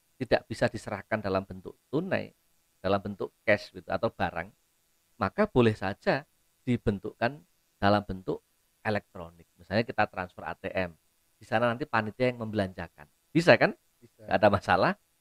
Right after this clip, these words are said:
Speaker 1: Banyak para teman-teman yang peng-, para pengusaha, kemudian pejabat-pejabat pemerintah, mereka tidak langsung bawa beras sekian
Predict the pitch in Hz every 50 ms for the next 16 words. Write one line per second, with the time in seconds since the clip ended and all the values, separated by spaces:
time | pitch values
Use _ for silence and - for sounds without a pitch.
0 | _ _ _ _ _ _ _ _ _ _ - 92 95 110 151 165 - - 117 113
1 | 110 - - - 107 113 110 104 113 117 131 143 147 135 120 107 101 98 95 -
2 | 101 104 - 101 101 104 104 - 110 117 117 113 - - 127 120 117 117 117 117
3 | 117 117 120 120 120 117 117 - _ _ _ _ _ _ _ 95 95 98 95 90
4 | - 101 95 98 98 95 95 92 92 - 95 - 98 90 98 - _ - 98 101
5 | 98 95 104 107 117 123 131 131 123 - 117 107 107 110 107 101 - _ _ _
6 | _ _ _ - 120 117 113 - 190 214 214 - - _ - - - 135 - 120
7 | 117 120 117 - 139 131 117 104 104 120 - - - 117 123 135 127 - - -
8 | _ 131 135 123 123